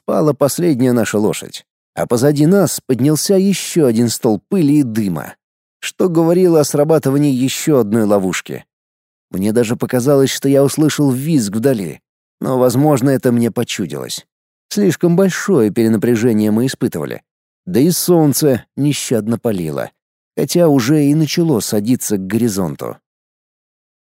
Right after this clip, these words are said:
Часа через два должна наступить ночь, но мы уже подошли к границе пустоши,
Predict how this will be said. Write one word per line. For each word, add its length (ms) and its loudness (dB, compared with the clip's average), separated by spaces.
Часа 360 0
через 280 0
два 300 2
должна 400 0
наступить 460 -2
ночь, 340 -8
но 220 0
мы 180 4
уже 240 2
подошли 460 -2
к 40 -6
границе 440 -2
пустоши, 560 -4